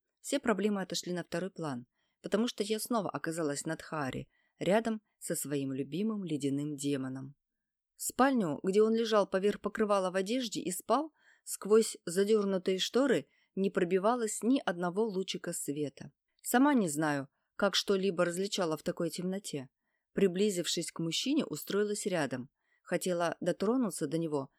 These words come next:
но прозрачные пальцы ощутили лишь воздух. "Дайрон", я всхлипнула, — "нам тебе так не хватает". "Ди?"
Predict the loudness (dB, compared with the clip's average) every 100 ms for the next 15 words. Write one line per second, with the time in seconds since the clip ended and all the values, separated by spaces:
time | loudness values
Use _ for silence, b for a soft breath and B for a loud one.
0 | _ -4 0 0 0 0 0 0 -2 0
1 | 0 0 -2 -4 -2 -4 -4 -6 -4 -4
2 | -2 -2 -4 -6 -10 -10 -12 -12 -14 -18
3 | _ _ _ _ _ _ -2 0 -2 -4
4 | -10 _ _ -8 -4 -2 -4 -6 -6 -6
5 | -10 -12 -20 _ _ _ _ -2 -2 -2
6 | -4 -4 -2 -2 -2 -6 -6 -8 -6 -10
7 | -12 -18 _ _ _ _ _ _ -8 0
8 | 2 2 0